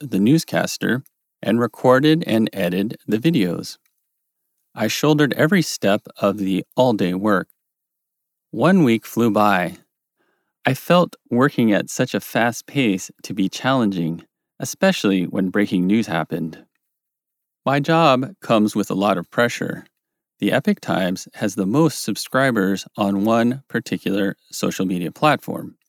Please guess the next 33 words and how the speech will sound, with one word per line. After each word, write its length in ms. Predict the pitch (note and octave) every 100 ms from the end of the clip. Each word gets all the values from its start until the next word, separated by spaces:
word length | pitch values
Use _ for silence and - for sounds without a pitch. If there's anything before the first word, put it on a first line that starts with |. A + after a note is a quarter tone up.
| _ _ _ -
The 80 | -
program 500 | - F3+ C3+ A#2 A2
I'm 240 | - F3+ F3+
in 120 | G#2
charge 360 | - F#2 F2+ F#2
of 300 | F2+ G#2+ _ _
is 280 | - G#2 G#2
a 120 | -
feature 460 | F#2 - E3+ - F2+
program. 640 | - D#3 A#2+ E2+ - - _ _ _ _ _ _ _ _
Some 240 | - F#3+ G#3
of 120 | C#3+
our 200 | A2 G#2
team 320 | - - E3
work 200 | F#2+ F#2 _
full-time, 800 | - - A2+ - E3 C3 E2 D#2+ - _ _ _ _ -
but 340 | G#2 G2 -
some 220 | E3+ D3+ D3
can 220 | C#3+ D3+
only 300 | D3+ C#3+ A#2
work 280 | F#2 F#2+ F#2+ -
in 160 | G2 F2
their 140 | F2
spare 280 | - E3 D3+
time. 380 | G2 - E2+ - _ _ _ _ _ _ _ -
Making 320 | A2+ C#3 B2
news 220 | C#3 C#3+
programs 680 | - E3 D3+ G2 F2+ F#2+ -
requires 500 | F#2+ - G#2 F#2 F2+
high 320 | - F2+ F#2+
efficiency 800 | - - D3 D#3+ G2+ - - -
and 140 | -
quality. 600 | - D3+ D3+ F#2 D#3+ -